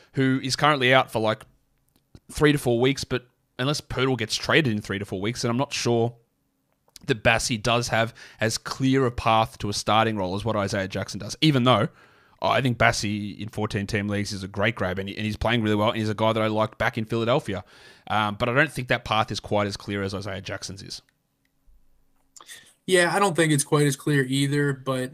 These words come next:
Speaker 2: uh, you also still have Miles Turner, who's just been playing out of his mind so far, uh, to contend with in Indiana. Plus, they also have Jalen Smith.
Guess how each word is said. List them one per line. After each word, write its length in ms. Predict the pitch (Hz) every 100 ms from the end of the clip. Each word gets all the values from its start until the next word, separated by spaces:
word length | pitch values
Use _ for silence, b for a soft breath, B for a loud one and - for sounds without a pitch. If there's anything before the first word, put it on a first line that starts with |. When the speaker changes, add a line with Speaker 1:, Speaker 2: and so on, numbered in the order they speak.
| -
Speaker 2:
uh, 60 |
you 320 | 139 127 143 131
also 260 | 131 -
still 280 | 120 - 123
have 440 | 120 120 117 117
Miles 320 | 123 120 123 -
Turner, 340 | 135 131 120
who's 280 | 113 113 113
just 240 | 120 -
been 220 | 120 113
playing 280 | 107 120 110
out 160 | 110 110
of 80 | 110
his 120 | 107
mind 360 | 113 117 113
so 280 | - - 117
far, 540 | - 120 113 117 110 143
uh, 140 | 113
to 120 | 110 -
contend 400 | 113 104 123 113
with 180 | 113
in 80 | 113
Indiana. 540 | 117 110 113 110 110 113
Plus, 300 | 135 123 -
they 100 | 123
also 320 | 117 - 110
have 180 | 110 113
Jalen 360 | 117 117 113
Smith. 640 | - - 113 110 110 -